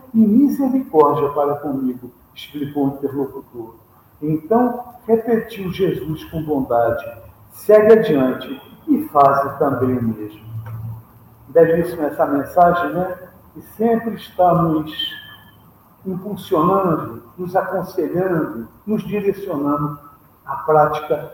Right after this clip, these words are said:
da misericórdia. E, harmonizado que já estou, estamos, fechemos os nossos olhos físicos,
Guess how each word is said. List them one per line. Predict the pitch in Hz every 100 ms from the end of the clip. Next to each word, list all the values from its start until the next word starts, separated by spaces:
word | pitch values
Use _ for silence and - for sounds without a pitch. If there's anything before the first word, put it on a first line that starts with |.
| -
da | 151
misericórdia. | 151 127 143 131 - 113 110 - 117 117 _ _ _ _ -
E, | 170 170 165 - - -
harmonizado | 165 165 160 143 139 147 143 -
que | 135
já | 143
estou, | 131 - - 190 202 -
estamos, | - - 208 202 208 - - - - - -
fechemos | 247 - 226 226 202 165
os | 165 160
nossos | 156 - 131 -
olhos | 147 135 117 -
físicos, | 220 226 - - 214 -